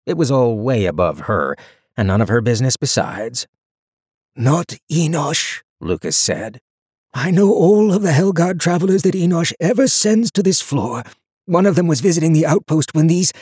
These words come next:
cultists tore it down." Nikolos's face twisted into an expression of revulsion.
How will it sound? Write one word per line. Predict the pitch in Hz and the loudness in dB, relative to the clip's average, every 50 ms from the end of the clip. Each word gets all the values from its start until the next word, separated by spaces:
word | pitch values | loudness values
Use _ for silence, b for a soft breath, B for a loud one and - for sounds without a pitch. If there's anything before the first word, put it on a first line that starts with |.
| B B B B _ _ _ _ _ | B B B B _ _ _ _ _
cultists | - - - 349 - - 156 - - - - - - _ _ - | -2 0 0 0 0 0 0 -2 -2 -2 -2 -4 -4 _ _ -2
tore | - 226 226 247 | 2 4 4 4
it | 247 - | 4 4
down." | - 202 202 143 147 139 131 113 - _ _ _ _ _ _ _ _ _ _ _ _ _ _ _ - | 2 2 0 0 -2 -6 -8 -12 -18 _ _ _ _ _ _ _ _ _ _ _ _ _ _ _ -4
Nikolos's | - 120 - 120 101 98 90 - 95 85 - | -2 -2 0 2 2 2 2 0 -2 -4 -6
face | - - - 117 101 95 87 - - | -6 -4 -2 0 0 0 -2 -4 -8
twisted | - - 139 131 - - 110 101 104 | -4 -2 -2 -2 -2 -2 -4 -4 -4
into | 104 101 - 101 101 | -4 -4 -2 -2 -2
an | 95 | -2
expression | 95 - - - 120 110 - - 101 98 | -2 -4 -4 -2 -2 -2 -2 -2 -2 -2
of | 90 90 | -2 -2
revulsion. | 98 98 85 92 110 113 104 98 87 - - 120 120 117 | -2 -2 -2 0 0 2 2 0 -2 -4 -6 -10 -14 -14